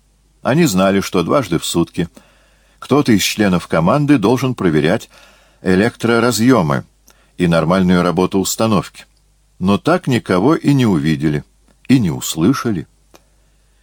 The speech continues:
Они закончили все дела задолго до намеченного Хавардом срока. Если бы основные двери контейнера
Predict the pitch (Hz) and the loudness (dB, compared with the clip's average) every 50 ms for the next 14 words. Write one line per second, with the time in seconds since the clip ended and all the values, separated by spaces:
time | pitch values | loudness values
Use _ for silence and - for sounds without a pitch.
0 | _ _ _ _ _ _ _ _ 92 98 113 123 117 127 123 - 135 123 120 - | _ _ _ _ _ _ _ _ -2 0 2 2 2 2 0 2 0 0 0 -2
1 | - 110 107 107 95 - - 104 92 90 98 92 95 90 85 80 87 82 76 98 | -2 0 0 0 0 0 0 0 2 2 2 2 2 2 0 0 0 0 2 0
2 | 101 92 82 87 85 76 - - - - _ _ _ _ _ - 80 90 82 82 | 0 2 0 0 -2 -2 -4 -10 -20 -20 _ _ _ _ _ -4 -2 0 0 2
3 | 82 85 95 95 - - 92 87 85 85 80 80 - - - 92 92 85 82 82 | 2 2 0 0 0 -2 -2 0 0 0 0 -2 -2 -2 -2 -2 0 0 2 0
4 | 80 76 67 78 76 78 - - - - - 87 80 78 69 64 - - - _ | 0 0 -2 -4 -4 -6 -8 -10 -10 -8 -6 -4 -2 -2 -2 -4 -6 -12 -20 _
5 | _ _ _ _ _ _ _ - _ _ _ _ _ _ _ _ _ - 76 85 | _ _ _ _ _ _ _ -20 _ _ _ _ _ _ _ _ _ -6 -2 0
6 | 95 95 - 95 92 82 87 87 85 - - 98 92 90 90 92 92 90 82 73 | 0 0 0 -2 0 0 2 0 0 -2 -2 -2 -2 0 0 2 2 2 0 0
7 | 85 90 90 85 80 - 90 80 71 - - 90 85 82 80 73 71 65 | 0 0 0 0 -2 -2 -4 -6 -4 -2 0 0 0 0 0 -2 -2 -4